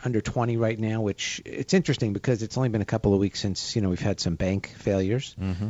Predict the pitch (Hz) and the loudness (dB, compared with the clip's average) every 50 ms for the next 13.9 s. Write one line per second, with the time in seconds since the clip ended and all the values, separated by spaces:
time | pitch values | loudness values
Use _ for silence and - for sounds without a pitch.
0 | 113 - - 139 120 107 104 101 101 90 104 107 120 - - - 117 110 104 101 | -4 -4 -2 0 2 2 4 2 2 2 2 2 0 0 0 2 4 4 4 4
1 | 92 98 95 98 98 101 101 101 - - - 98 - - 107 98 104 117 127 135 | 4 4 2 2 2 2 0 0 -2 -4 -6 -4 -2 0 2 2 2 2 2 0
2 | - - - - 98 98 95 92 95 98 - - - 104 98 - - - 101 - | -2 -6 -4 -2 0 2 2 2 0 0 -2 -2 0 0 0 0 -2 -6 -6 -4
3 | - - 92 90 - - - 90 82 - - _ _ - - 107 98 - - 90 | -2 -2 -2 -2 -2 -4 -6 -6 -6 -8 -12 _ _ -6 -4 -2 -2 -2 0 -2
4 | 80 - - - 101 95 - 101 95 87 80 80 - 87 90 110 120 120 131 - | -2 0 2 2 2 2 2 2 2 2 0 0 0 2 4 4 6 4 4 2
5 | - - - - - - - - - 120 120 117 117 113 117 117 113 - 127 123 | -4 -14 -20 -20 -20 -20 -8 -4 0 0 2 2 2 0 0 -2 2 4 6 6
6 | 120 - 120 120 123 123 123 - - - 127 123 117 110 107 151 160 160 135 123 | 6 6 4 4 4 4 2 2 2 2 2 2 2 2 2 4 6 8 8 8
7 | 117 107 107 95 95 - - 113 104 101 98 104 104 101 - - 107 98 - 120 | 8 8 6 4 2 2 4 4 4 4 4 2 2 2 0 0 -2 0 2 4
8 | 117 113 113 110 - - - - - 160 165 160 156 151 147 139 123 110 - - | 4 4 4 0 -2 -2 -2 0 2 4 4 4 4 4 4 4 2 0 0 0
9 | - 104 92 101 101 101 98 92 - - 110 101 - - 107 101 98 98 95 - | 0 2 4 4 4 6 4 4 2 2 0 2 2 2 2 2 2 2 0 0
10 | - - 87 - - - 98 92 95 90 92 98 95 - - - - - - - | -2 -2 -2 0 2 2 4 4 4 4 4 2 2 0 -4 -16 -20 -20 -12 -4
11 | - 101 90 - - - 113 110 110 107 107 98 - - 92 - - 110 104 101 | -2 -2 -2 -2 0 0 2 2 2 2 0 -2 0 -2 -2 0 2 4 4 4
12 | 98 98 95 90 - - - 110 107 101 95 - - 110 104 101 101 101 101 - | 4 4 2 0 0 0 0 0 0 0 0 0 2 2 4 4 2 2 0 0
13 | - 113 104 - - 113 101 - - 107 98 98 101 117 143 147 - - | -2 -4 -4 -2 0 -2 0 0 0 2 2 4 4 4 4 2 2 -2